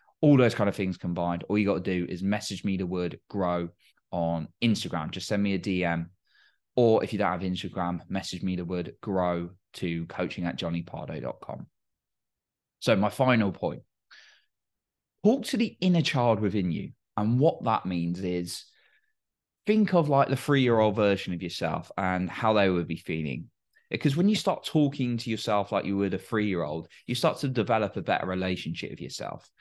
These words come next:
So every day for five minutes, I'm gonna suggest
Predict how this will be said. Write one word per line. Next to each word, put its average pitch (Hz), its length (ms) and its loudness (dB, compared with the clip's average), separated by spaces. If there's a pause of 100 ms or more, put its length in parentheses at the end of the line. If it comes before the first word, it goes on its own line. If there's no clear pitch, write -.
(280)
So 120 280 4 (200)
every 180 280 2
day 135 260 4
for 127 140 -4
five 139 320 4
minutes, 117 400 -2
I'm 120 160 2
gonna 117 180 2
suggest 107 640 -2